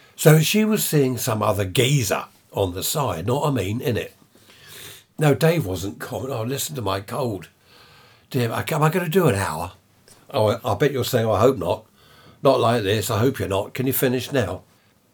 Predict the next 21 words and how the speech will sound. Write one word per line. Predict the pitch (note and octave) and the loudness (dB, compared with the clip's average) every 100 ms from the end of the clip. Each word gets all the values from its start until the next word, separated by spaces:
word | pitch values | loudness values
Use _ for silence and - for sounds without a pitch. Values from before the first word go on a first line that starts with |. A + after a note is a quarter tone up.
| _ | _
So | - A2+ | -4 0
what | G#2 D3+ | 4 4
we | C#3+ F2+ | 2 0
did, | C3+ D#2+ G2+ - _ _ _ - | 2 2 -2 -10 _ _ _ -8
we | G2+ | -2
got | C3 C#3+ | 0 0
Dave | C#3 F2+ D#2+ G2+ - - | 0 0 0 -6 -8 -6
to | A#2+ | -2
follow | D3+ C#3 G2+ | 2 2 0
her, | - D#2 - _ _ _ | -4 -12 -16 _ _ _
'cause, | A2 G2 - | -2 -2 0
uh, | G#2 G2+ | 0 0
he | - C3 | 0 2
didn't | A#2 G#2+ | 2 2
live | G2+ F#2+ | -2 -4
too | - G#2+ | -6 -6
far | - F#2+ F2+ | -2 0 0
from | - F#2 | -2 -2
where | F#2+ | -2
she | - B2+ | 0 -2
lived. | D#2+ D#2 | -2 -8